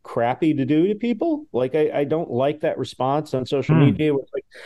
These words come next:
Speaker 1: "I just watched Bonnie and Clyde for the first time," and there's somebody in the responsible going, "What took you so long?"
Speaker 2: Yeah, yeah.
Speaker 1: It's like, why do you want to turn a good thing into a bad thing? Why
Speaker 2: Yeah.
Speaker 1: would you say something like that? Like, a better answer is, "And what did you think of it?"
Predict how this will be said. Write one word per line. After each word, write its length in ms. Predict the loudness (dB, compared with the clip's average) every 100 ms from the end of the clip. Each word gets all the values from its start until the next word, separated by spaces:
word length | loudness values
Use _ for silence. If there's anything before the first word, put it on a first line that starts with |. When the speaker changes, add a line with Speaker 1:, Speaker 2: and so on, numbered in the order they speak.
| -12 0
Speaker 1:
"I 120 | 0
just 280 | 2 0 2
watched 320 | 0 0 0
Bonnie 300 | 0 0 0
and 100 | -2
Clyde 380 | 0 2 0 -2
for 60 |
the 100 | -8
first 260 | -2 -2 0
time," 280 | 0 2 2
and 100 | 2
there's 160 | 0
somebody 280 | 0 0 2
in 60 | 2
the 60 |
responsible 720 | 0 0 -2 0 0 2 2 0 -2 -8 -6
going, 260 | -2 0 2
"What 240 | 2 0
took 260 | -2 -2 0
you 80 | -4
so 240 | -2 -2
long?" 340 | -2 -6 -8 -16 _ _ -4
Speaker 2:
Yeah, 440 | 0 2 0 -4 -4
yeah. 320 | -2 0 0
Speaker 1:
It's 100 | 0
like, 160 | 0 2
why 140 | 0
do 80 | 2
you 60 | 0
want 120 | 0
to 60 |
turn 260 | 0 0 0
a 40 |
good 260 | 2 0 0
thing 180 | 0 0
into 220 | 2 2
a 40 |
bad 400 | 2 2 0 -2
thing? 220 | -8 -12 0
Why 140 | 4
Speaker 2:
Yeah. 80 | 4
Speaker 1:
would 100 | 2
you 120 | -2
say 140 | -2 -4
something 300 | -2 -2 0
like 200 | -2 -2
that? 240 | -2 -2 0
Like, 180 | 0 0
a 40 |
better 340 | 0 2 4
answer 360 | 2 2 0 2
is, 200 | 2 -2 _ _ -2
"And 160 | 2 4
what 160 | 4
did 160 | 2 0
you 100 | 0
think 260 | 0 0 0
of 120 | -2
it?" 200 | -4